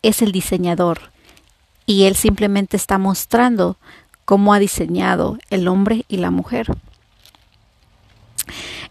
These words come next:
Y entonces el diecisiete. Y al hombre dijo: "Por cuando obedeciste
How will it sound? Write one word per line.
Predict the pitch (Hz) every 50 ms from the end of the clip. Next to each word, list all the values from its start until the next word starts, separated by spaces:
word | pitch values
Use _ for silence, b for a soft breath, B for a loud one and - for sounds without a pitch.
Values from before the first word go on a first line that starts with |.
| B -
Y | 269 269
entonces | 262 247 - 302 285 294 - 320 262 -
el | 285 247 226
diecisiete. | 202 208 202 - - 190 - - - 175 160 - - - - 175 - - _ _ _ _ _ _ _ _ _ _ b b b b b b b b b _ _ _ -
Y | 240 214 220
al | 208 196 190 190
hombre | 190 190 202 220 262 269 247
dijo: | 208 180 175 - - 180 196 190 - _ _ _ _ _ _ _ _ _ _ _
"Por | - 233 240 233 220
cuando | _ - 240 226 220 226 226 226
obedeciste | 208 214 214 220 214 - - - - 285 302 294 - - 349